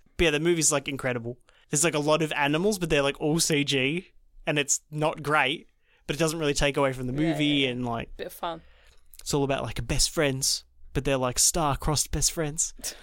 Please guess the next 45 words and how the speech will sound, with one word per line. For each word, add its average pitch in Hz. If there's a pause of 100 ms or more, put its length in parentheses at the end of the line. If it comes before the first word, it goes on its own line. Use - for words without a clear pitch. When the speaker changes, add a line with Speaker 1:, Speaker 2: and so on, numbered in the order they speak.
(100)
Speaker 2:
Okay. - (560)
Speaker 1:
It 151
was 147
very 139
cool. 113 (320)
I 127
would 127 (240)
a 160
hundred 156
percent 147
recommend 131
it. 131
If 131
you, 135
like, 131
want 151
three 143
hours 139
of 131
watching 143
something 135
silly, 143 (120)
it's, 139
like, 117 (520)
a 123
ten 131
out 117
of 117
ten. 117 (160)
Speaker 2:
Mm, 226 (260)
sounds 220
good. 175 (180)
Sounds 196
fun. 170 (140)
Speaker 1:
It 151
was 143
so 139
fun. 113 (480)
Speaker 2:
Nice 180
Friday 175
Arvo 165 (280)
activity. 175
Speaker 1:
Yeah, 151
pretty 143
much. 135